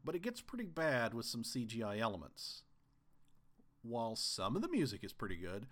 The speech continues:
others aren't all that memorable. I want you to think back to the original.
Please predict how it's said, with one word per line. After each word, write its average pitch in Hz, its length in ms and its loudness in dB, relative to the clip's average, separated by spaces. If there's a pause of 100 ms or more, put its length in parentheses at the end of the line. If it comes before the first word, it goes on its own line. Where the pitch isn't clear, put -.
(500)
others 170 920 6 (240)
aren't 151 340 0
all 139 300 4
that 123 300 2
memorable. 87 640 -2 (500)
I 151 100 2
want 185 200 4
you 180 60 0
to 160 60 4
think 156 220 0
back 139 220 4
to 139 100 -2
the 117 140 2
original. 120 600 -2